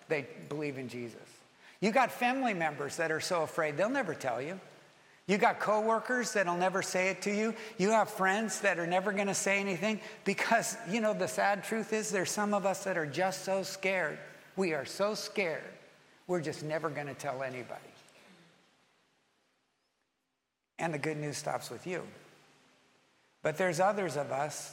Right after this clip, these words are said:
that are just so thrilled with God's love. We can't get over it. And yeah, we,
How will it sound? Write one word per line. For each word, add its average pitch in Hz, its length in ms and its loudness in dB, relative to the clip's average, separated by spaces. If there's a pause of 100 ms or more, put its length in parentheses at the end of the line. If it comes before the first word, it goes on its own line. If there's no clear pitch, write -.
that 147 180 0
are 143 180 0
just 165 460 -4 (420)
so 175 560 0 (120)
thrilled 147 500 -2 (420)
with 147 200 -6
God's 147 300 0
love. 147 320 -2
We 170 100 -4
can't 151 260 -6
get 143 140 -4
over 175 300 -4
it. - 120 -12 (920)
And 156 160 -2
yeah, 196 340 4
we, 180 140 -2